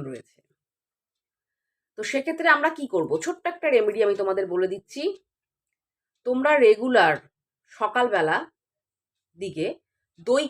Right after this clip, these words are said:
খাওয়া শুরু করো, রোজ খাবে, ফর্টি ফাইভ ডেজ রেগুলার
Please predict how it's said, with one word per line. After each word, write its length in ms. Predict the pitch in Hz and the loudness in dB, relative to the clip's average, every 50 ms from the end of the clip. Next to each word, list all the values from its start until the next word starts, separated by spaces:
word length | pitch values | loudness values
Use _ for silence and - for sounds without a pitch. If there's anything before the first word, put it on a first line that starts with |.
| - | -4
খাওয়া 200 | 247 240 185 160 151 - | -2 0 0 0 -2 -4
শুরু 160 | - 151 127 110 - - | -10 -16 -16 -16 -16 -18
করো, 180 | - - - _ _ _ _ _ _ _ _ _ _ _ _ _ _ _ _ _ _ _ _ _ _ 226 | -20 -20 -20 _ _ _ _ _ _ _ _ _ _ _ _ _ _ _ _ _ _ _ _ _ _ 2
রোজ 200 | 311 311 285 - - - | 2 2 2 2 -2 -12
খাবে, 220 | - 127 123 123 - - _ _ _ _ _ _ _ _ _ _ _ _ _ | -14 -12 -12 -14 -18 -20 _ _ _ _ _ _ _ _ _ _ _ _ _
ফর্টি 340 | - 240 240 - - 320 320 - - | -2 -2 -2 -4 -6 -10 -10 -10 -4
ফাইভ 260 | - 226 208 233 247 262 233 185 151 165 | -2 0 2 2 2 -2 -4 -6 -2 2
ডেজ 260 | 220 208 185 151 123 - - - - _ _ _ _ 156 196 | 4 4 4 2 -2 -6 -16 -20 -20 _ _ _ _ -4 -4
রেগুলার 420 | 214 208 240 269 254 262 269 254 | -4 -2 -2 -2 2 2 2 2